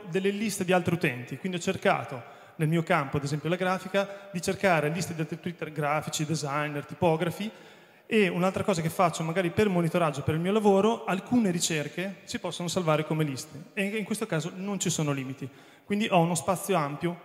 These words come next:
per altri tipi di liste. Il mio comportamento con gli R S S feed,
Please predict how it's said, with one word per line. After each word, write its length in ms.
per 300
altri 300
tipi 200
di 100
liste. 360
Il 80
mio 100
comportamento 640
con 80
gli 80
R 80
S 140
S 160
feed, 480